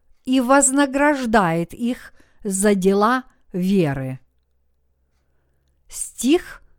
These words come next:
двадцать четвертый. «Вам же и прочим,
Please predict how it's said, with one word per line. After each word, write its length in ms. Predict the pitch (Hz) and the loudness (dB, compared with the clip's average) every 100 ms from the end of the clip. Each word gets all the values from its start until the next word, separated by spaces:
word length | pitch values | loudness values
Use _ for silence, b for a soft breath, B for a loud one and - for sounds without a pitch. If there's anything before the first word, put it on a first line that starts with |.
| _ _ _ _ | _ _ _ _
двадцать 600 | 185 208 214 196 254 233 | -6 2 4 2 -2 -6
четвертый. 840 | - 285 202 165 135 - 139 143 _ _ _ _ _ _ _ _ _ _ _ _ _ - | -4 -4 -2 -2 -2 -8 -12 -12 _ _ _ _ _ _ _ _ _ _ _ _ _ -10
«Вам 520 | 196 202 302 415 330 | -2 4 4 4 0
же 320 | 214 170 151 - _ - _ | 0 0 -2 -12 _ -20 _
и 120 | 285 | -2
прочим, 840 | 302 269 226 165 - - 175 208 | 0 2 4 2 0 -4 -4 -6